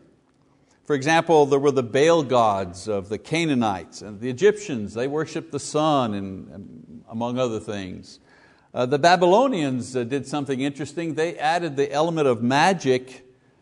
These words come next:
to religion with the idea that you could somehow manipulate the unseen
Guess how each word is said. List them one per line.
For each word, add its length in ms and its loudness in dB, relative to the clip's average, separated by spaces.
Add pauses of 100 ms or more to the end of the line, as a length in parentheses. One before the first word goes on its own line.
(180)
to 420 0
religion 720 2
with 180 -4
the 180 0
idea 440 4
that 220 0
you 120 0
could 220 -4
somehow 500 -6
manipulate 840 -4
the 120 -8
unseen 840 -6